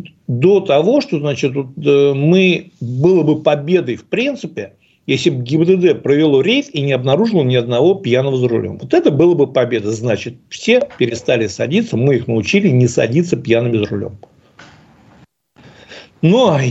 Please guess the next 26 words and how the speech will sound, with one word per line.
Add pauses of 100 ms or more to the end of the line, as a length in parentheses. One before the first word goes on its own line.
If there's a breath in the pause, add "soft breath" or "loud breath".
я
говорю,
вот
очень
интересная
логика,
то,
что,
значит,
мы
ставим
больше
камер,
фиксируем
больше
нарушений
и
очень
гордо
и
радостно
об
этом
отчитываемся.
При
этом